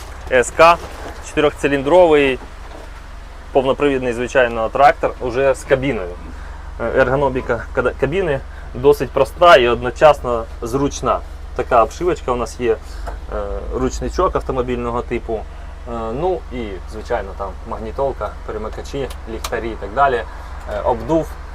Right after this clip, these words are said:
е, кондиціонера тут немає. Пічечка, по суті, пічка є.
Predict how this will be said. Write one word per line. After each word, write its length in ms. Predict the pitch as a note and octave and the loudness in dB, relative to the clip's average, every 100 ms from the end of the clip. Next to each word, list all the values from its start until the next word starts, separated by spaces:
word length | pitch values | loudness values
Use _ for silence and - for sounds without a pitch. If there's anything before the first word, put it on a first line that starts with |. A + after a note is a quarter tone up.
| - | -10
е, 120 | A2 G#2+ | -6 -4
кондиціонера 560 | A#2+ A#2 A#2 C3 C3 A#2+ | -4 -4 -2 0 2 2
тут 180 | B2 C3+ | 0 -4
немає. 360 | A#2+ G#2+ G2 - - - - - - - - - - - - - | 0 2 0 -4 -12 -12 -12 -12 -12 -12 -12 -10 -10 -12 -12 -10
Пічечка, 500 | - C#3 G2+ - G#2 - | -4 -4 -6 -4 -4 -4
по 80 | - | -8
суті, 260 | - A#2 G#2 | -8 -6 -8
пічка 320 | C3+ - A2+ | -8 -4 -2
є. 200 | G#2 F#2+ | 0 -2